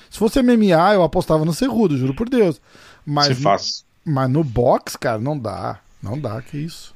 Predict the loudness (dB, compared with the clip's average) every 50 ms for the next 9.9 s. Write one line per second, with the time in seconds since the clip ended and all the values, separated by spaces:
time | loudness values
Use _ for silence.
0 | -8 -8 -8 -8 -2 0 0 2 2 0 0 -2 -2 -2 -2 -4 -4 -4 -4 -6
1 | -8 -10 -12 -18 -20 -20 -20 -20 -20 -20 -20 -20 -20 -20 -20 -10 -4 -2 -2 0
2 | 0 2 2 2 2 0 -2 -2 -2 -4 -2 -2 -2 0 2 2 2 2 0 0
3 | -2 -2 0 0 0 0 0 -4 -8 -18 -20 -20 -20 -20 -20 -20 _ -6 -2 0
4 | 2 4 4 4 4 2 0 0 -2 -10 _ 2 2 2 2 2 0 0 0 2
5 | 2 0 -2 0 _ -2 -2 0 0 -2 -2 -2 -2 -2 -2 -4 -2 -2 -4 -2
6 | -2 2 0 0 0 0 -4 -2 -2 -2 0 0 0 0 0 0 2 2 2 0
7 | 0 0 0 -2 -2 -4 -4 -4 -4 -4 -6 -8 -6 -6 -4 -4 -4 -4 -4 -4
8 | -6 -8 _ -4 -4 -4 -2 -2 -2 -2 0 0 2 4 4 4 2 -2 -6 -2
9 | 0 0 0 0 -4 -4 -4 -4 -4 -4 -2 -2 -2 0 0 0 2